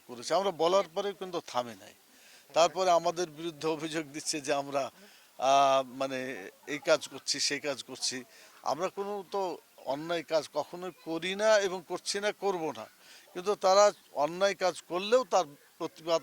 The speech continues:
করার পরেও সেটা দূর হচ্ছে না। আমরা আশা করব বর্তমান সরকার লেভেল প্লেয়িং ফিল্ড নিশ্চিত করবে এবং যাতে নির্বাচন সুন্দরভাবে হয়, এটাতে যাতে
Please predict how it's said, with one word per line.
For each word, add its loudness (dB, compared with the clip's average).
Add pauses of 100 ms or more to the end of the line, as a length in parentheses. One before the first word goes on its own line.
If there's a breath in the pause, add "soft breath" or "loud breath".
(120)
করার 0 (100)
পরেও 4 (360 loud breath)
সেটা -6
দূর -8
হচ্ছে -8
না। -16 (360 loud breath)
আমরা 2
আশা 4
করব 2
বর্তমান -2
সরকার 4 (380 loud breath)
লেভেল 6
প্লেয়িং -2
ফিল্ড -4
নিশ্চিত 0
করবে -8 (320 soft breath)
এবং 0
যাতে -2
নির্বাচন -6 (100)
সুন্দরভাবে -8
হয়, -4 (560 soft breath)
এটাতে -8
যাতে -6